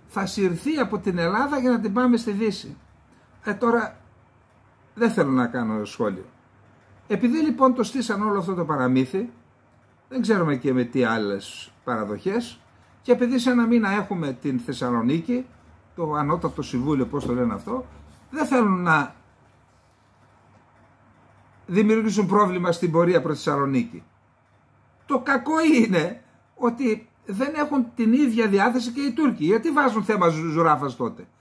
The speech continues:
Δηλαδή, άμα δεν το βάζαν τώρα, τι θα πάθαιναν; Τι σημαίνει αυτό; Ότι οι Τούρκοι έρχονται στη Θεσσαλονίκη και με τους τσαμπουκάδες τους,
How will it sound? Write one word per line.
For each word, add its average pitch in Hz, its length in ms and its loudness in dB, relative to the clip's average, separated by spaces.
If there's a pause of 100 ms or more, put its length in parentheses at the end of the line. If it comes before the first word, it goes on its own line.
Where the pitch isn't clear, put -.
(140)
Δηλαδή, 202 240 -2
άμα 226 180 4
δεν 214 120 0
το 220 100 6
βάζαν 208 240 -2
τώρα, 214 220 0
τι 220 120 -4
θα 185 140 0
πάθαιναν; 104 520 -6 (460)
Τι 302 100 -4
σημαίνει 269 420 2
αυτό; 104 380 -4 (600)
Ότι 208 220 -2
οι 220 100 0
Τούρκοι 262 420 0
έρχονται 254 420 0
στη 208 140 -4
Θεσσαλονίκη 165 560 -2
και 277 200 -2
με 285 100 -2
τους - 160 -4
τσαμπουκάδες 147 640 -2
τους, 269 260 -8